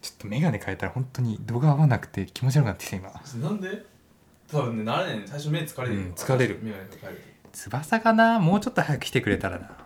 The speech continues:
Speaker 1: まあ、いいんだけど。
Speaker 2: <laughs> すいません。
Speaker 1: まあ、いいんだけど。
Speaker 2: すいません。
Speaker 1: いや、今日イオンでさ、まあ、皆さんに説明すると、あのー、ケーブルを買いに行ったのよ、マイクの。
Speaker 2: そうだね。うん。
Speaker 1: で、これでやっと今録音できてんだけど、
Speaker 2: うん。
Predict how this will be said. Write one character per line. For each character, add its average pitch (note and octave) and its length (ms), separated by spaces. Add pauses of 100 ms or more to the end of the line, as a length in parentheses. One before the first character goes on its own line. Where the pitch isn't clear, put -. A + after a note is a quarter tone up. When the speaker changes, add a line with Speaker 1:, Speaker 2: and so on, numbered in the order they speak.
(1040)
Speaker 1:
ま G#2 80
あ、 - 20
い - 60
い - 20
ん C#3+ 80
だ G2+ 100
け G2 100
ど。 G#2 260
Speaker 2:
<laughs> - 40
す - 400
い A2+ 40
ま A2 100
せ - 20
ん。 A2+ 40
Speaker 1:
ま - 40
あ、 - 40
い - 0
い - 20
ん C#3+ 40
だ G2+ 100
け A2 100
ど。 A#2 180 (160)
Speaker 2:
す - 160
い - 20
ま C#3+ 80
せ A#2 100
ん。 - 20
Speaker 1:
い A#2+ 40
や、 A2 140
今 B2 180
日 E3+ 120
イ A#3+ 60
オ F#3 120
ン G2 160
で F#2+ 100
さ、 G2 460 (360)
ま G2+ 100
あ、 - 20
皆 A2+ 280
さ A#2 100
ん F#2+ 60
に F2+ 60
説 - 240
明 G2+ 100
す - 120
る G2 80
と、 A#2 280 (680)
あ G2+ 140
の F#2 680
ー、 - 60
ケ G3 220
ー - 20
ブ G3+ 100
ル G3 100
を E3+ 60
買 D#3 200
い - 20
に C3+ 100
行 B2+ 40
っ - 40
た A#2+ 140
の F#2+ 60
よ、 F2+ 80
マ G2+ 180
イ F#2 80
ク G2 120
の。 G#2 140
Speaker 2:
そ - 220
う F#2+ 140
だ A#2 80
ね。 D3 40 (340)
う C3+ 40
ん。 - 20
Speaker 1:
で、 D3+ 80
こ D#3 140
れ A3+ 100
で C#4+ 120
や C3+ 120
っ - 60
と - 80
今 G#2+ 140
録 F#2 220
音 G#2 80
で G#2+ 100
き - 80
て F#2 80
ん F#2+ 40
だ G2 80
け F#2+ 80
ど、 G2 200
Speaker 2:
う - 40
ん。 G#2 340